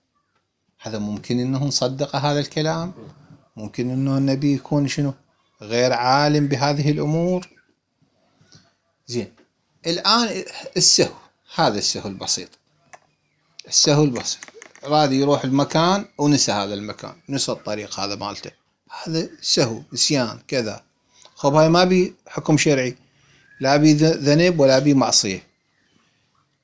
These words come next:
هذا السهو اللي ما بي ذنب ولا بي معصية، هذا يمكن أن يصدر من النبي أو لا يمكن؟ هنا وقع الخلاف بين العلماء،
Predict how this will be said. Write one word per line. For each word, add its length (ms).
هذا 380
السهو 460
اللي 240
ما 220
بي 180
ذنب 280
ولا 220
بي 160
معصية، 560
هذا 500
يمكن 500
أن 180
يصدر 340
من 120
النبي 500
أو 220
لا 160
يمكن؟ 360
هنا 240
وقع 500
الخلاف 760
بين 580
العلماء، 480